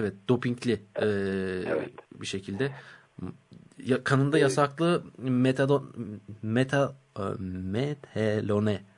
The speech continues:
Speaker 1: e, a-, maddesine <laughs> rastlandığı için tam telaffuzunu yaptım. Yanlış muhtemelen. Doping kurallarına uymadığı gerekçesiyle yirmi maç ceza verilmişti. Ve ardından tekrardan gündeme gelmesi de Cumhurbaşkanlığı danışmanlığına atanmasıyla oldu.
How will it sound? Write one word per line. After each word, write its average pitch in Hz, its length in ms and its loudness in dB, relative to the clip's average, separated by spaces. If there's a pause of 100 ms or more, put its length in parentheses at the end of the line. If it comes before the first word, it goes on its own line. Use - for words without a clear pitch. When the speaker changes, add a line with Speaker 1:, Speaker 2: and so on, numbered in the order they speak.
(180)
Speaker 1:
e, 110 120 0
a-, 117 240 -2
maddesine 117 560 -2
<laughs> - 20 -8
rastlandığı 107 460 -2
için 131 260 -4 (100)
tam 101 160 -6 (520)
telaffuzunu 101 500 -2
yaptım. 98 340 -4 (440)
Yanlış 107 300 2
muhtemelen. 110 520 -2 (420)
Doping 156 240 6
kurallarına 123 380 6
uymadığı 135 340 4
gerekçesiyle 135 580 2
yirmi 151 280 4
maç 160 220 2
ceza 139 320 6
verilmişti. 95 460 -4 (580)
Ve 113 40 2
ardından 147 460 4
tekrardan 135 480 0
gündeme 131 320 2
gelmesi 127 420 2
de 165 220 0
Cumhurbaşkanlığı 110 800 0
danışmanlığına 110 720 0
atanmasıyla 104 560 -4
oldu. 85 200 -6